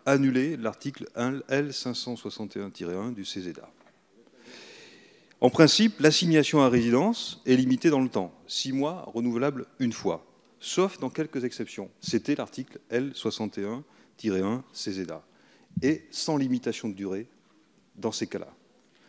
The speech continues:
Le Conseil constitutionnel dit : « Vous ne pouvez pas mettre en assignation à résidence sans limitation de durée. »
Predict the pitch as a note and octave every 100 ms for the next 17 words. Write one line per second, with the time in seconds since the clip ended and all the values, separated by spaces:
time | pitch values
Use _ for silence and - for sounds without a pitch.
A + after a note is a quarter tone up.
0 | _ A2 C#3 B2 D3+ B2+ C3 B2+ B2 A2+
1 | A2 G2 G#2+ D#3 G3 C#3+ - F#2+ C3 B2
2 | A#2+ A2+ A2+ C#3 F3+ _ _ _ _ _
3 | _ _ _ _ G2+ B2+ - A2+ - G#2+
4 | G#2+ - A2+ G2 G2+ G2 F#2 G#2+ A#2+ -
5 | - - - A#2 G#2+ G2+ G2+ F#2 F#2+ F2
6 | D#2